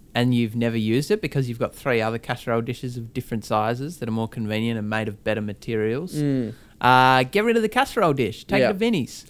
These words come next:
Speaker 2: And I know what you're thinking. You're saying, "Well, I could potentially just sit a casserole dish on my lap.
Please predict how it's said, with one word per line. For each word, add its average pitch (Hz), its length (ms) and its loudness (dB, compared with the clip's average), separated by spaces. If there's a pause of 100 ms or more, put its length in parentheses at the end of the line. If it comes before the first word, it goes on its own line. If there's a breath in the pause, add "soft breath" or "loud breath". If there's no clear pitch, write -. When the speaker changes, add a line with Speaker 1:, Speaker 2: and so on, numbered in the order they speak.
(120)
Speaker 2:
And 165 100 4
I 190 60 6
know 233 160 6
what 262 80 6
you're 202 80 2
thinking. 202 320 0
You're 127 80 0
saying, 131 360 2
"Well, 147 260 2 (240 soft breath)
I 196 140 4
could 202 280 0
potentially 151 480 0
just 131 180 -2
sit 135 120 -2
a 131 60 -2 (240)
casserole 147 420 4
dish 131 240 -2
on 131 80 2
my 127 100 4
lap. 139 380 2